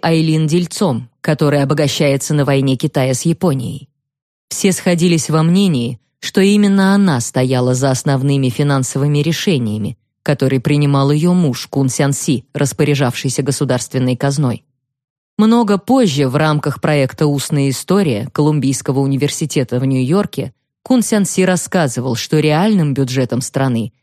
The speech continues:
который он называл секретным бюджетом, управляли два человека: он сам и Чан Кайши. Для секретного бюджета требовались всего две подписи.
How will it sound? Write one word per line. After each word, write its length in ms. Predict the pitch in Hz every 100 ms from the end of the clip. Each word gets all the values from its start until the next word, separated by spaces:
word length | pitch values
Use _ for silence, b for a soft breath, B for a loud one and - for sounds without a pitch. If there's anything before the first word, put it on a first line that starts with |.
| _
который 400 | - 147 143 131
он 140 | 127 135
называл 400 | 143 143 131 120
секретным 520 | - - 135 - 110
бюджетом, 540 | 120 120 120 - 98 - _ _ -
управляли 520 | 165 170 170 190 196
два 260 | 165 151
человека: 640 | 120 - 110 104 113 - 131 _ _ -
он 180 | 165
сам 420 | 143 - 143 190 - _
и 100 | 190
Чан 260 | - 156 135
Кайши. 500 | 143 139 - 110 131 _ _ _ _ _
Для 200 | 156 175
секретного 560 | 160 160 156 143 143 147
бюджета 500 | 135 127 131 131 170
требовались 600 | - 151 139 131 151 -
всего 300 | - 143 127
две 260 | 127 151 123
подписи. 640 | 120 117 113 - -